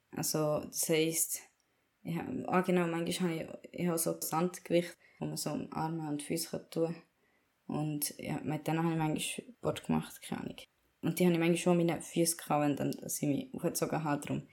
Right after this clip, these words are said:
ja, ist wirklich noch schwierig zu sagen. Oder manchmal habe ich, bin ich ein bisschen mehr gehüpft.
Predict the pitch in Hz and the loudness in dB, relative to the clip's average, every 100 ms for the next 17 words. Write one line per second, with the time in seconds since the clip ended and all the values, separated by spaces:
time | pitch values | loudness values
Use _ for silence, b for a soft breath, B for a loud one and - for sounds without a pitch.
0 | B - 202 113 147 - - 143 143 - | B -6 -4 -4 -8 -10 -6 -2 -2 -2
1 | 151 - 156 175 175 - 160 160 151 147 | -4 0 4 4 2 0 0 0 2 2
2 | 135 139 - - - - 160 - 151 - | 2 0 -4 -12 -8 -6 -6 -6 -6 -2
3 | 156 156 156 - 208 - - - | 0 0 4 4 4 0 -14 -16